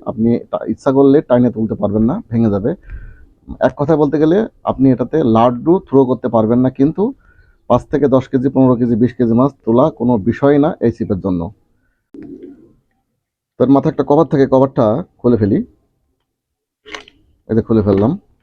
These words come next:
এটা পা-, আমি প্রথমেই বলছি যে এটা পাঁচটা পার্ট, একটা, দুইটা, তিনটা, চারটা, লাস্ট মাত্রা সাদা, পাঁচটা পার্ট। তো বন্ধুরা, আমি এই যে ছিপটা আমার হাতে দেখতে পাচ্ছেন, এটা আমি আজকে দীর্ঘ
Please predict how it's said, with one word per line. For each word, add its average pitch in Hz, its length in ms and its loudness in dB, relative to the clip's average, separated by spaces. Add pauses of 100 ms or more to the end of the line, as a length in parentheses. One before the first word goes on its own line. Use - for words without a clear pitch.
(2750)
এটা 117 260 0
পা-, 117 240 -2
আমি 120 100 -2
প্রথমেই 127 280 0
বলছি 123 400 0
যে 117 60 2
এটা 110 120 -2
পাঁচটা 110 340 -2
পার্ট, 104 280 0 (100)
একটা, 104 400 -2 (440)
দুইটা, 107 460 2
তিনটা, 110 420 0 (400)
চারটা, 110 360 0 (180)
লাস্ট 107 280 0
মাত্রা 113 220 -2
সাদা, 104 340 0
পাঁচটা 101 300 -4
পার্ট। 98 200 -4 (880)
তো 98 80 -6
বন্ধুরা, 127 460 2 (180)
আমি 131 360 2 (120)
এই 120 140 2
যে 113 120 0
ছিপটা - 380 -4
আমার 117 120 2
হাতে 117 180 2
দেখতে 107 260 -2
পাচ্ছেন, 110 400 -2 (760)
এটা 120 200 0
আমি 127 180 2
আজকে 120 500 2
দীর্ঘ 123 460 0